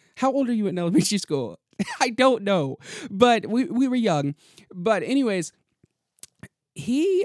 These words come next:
um, one day, y-, you know, he had this other friend,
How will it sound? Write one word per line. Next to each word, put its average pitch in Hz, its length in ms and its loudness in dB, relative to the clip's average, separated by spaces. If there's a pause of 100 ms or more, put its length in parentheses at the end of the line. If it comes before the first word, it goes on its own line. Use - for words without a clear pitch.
(120)
um, 208 680 0 (460)
one 294 340 2
day, 175 560 0
y-, 190 80 -4
you 185 200 -4
know, 240 140 2
he 254 140 4
had 277 140 -2
this 233 120 -6
other 185 220 -2
friend, 135 540 -4